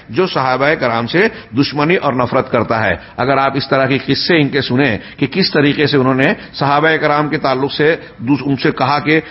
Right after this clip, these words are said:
آپ کہو تو اکیلے میں برا کہو، ہمارے سامنے نہیں، اور دوسرے چیزیں، تو آپ کو حیرت ہوگی۔ سوال، شیخ احمد اب نجمی سے سوال کیا گیا، کیا اخوان المسلمین کے اندر مختلف فرقے پائے جاتے ہیں جیسے رافضی، صوفی اور معتزلہ وغیرہ،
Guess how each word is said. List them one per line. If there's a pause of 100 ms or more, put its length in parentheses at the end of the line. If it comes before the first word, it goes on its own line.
(100)
آپ
کہو
تو
اکیلے
میں
برا
کہو،
ہمارے
سامنے
نہیں،
اور
دوسرے
چیزیں، (260)
تو
آپ
کو
حیرت
ہوگی۔ (200)
سوال، (240)
شیخ
احمد
اب
نجمی
سے
سوال
کیا
گیا،
کیا
اخوان
المسلمین
کے
اندر (300)
مختلف
فرقے
پائے
جاتے
ہیں (200)
جیسے
رافضی، (160)
صوفی (140)
اور
معتزلہ
وغیرہ،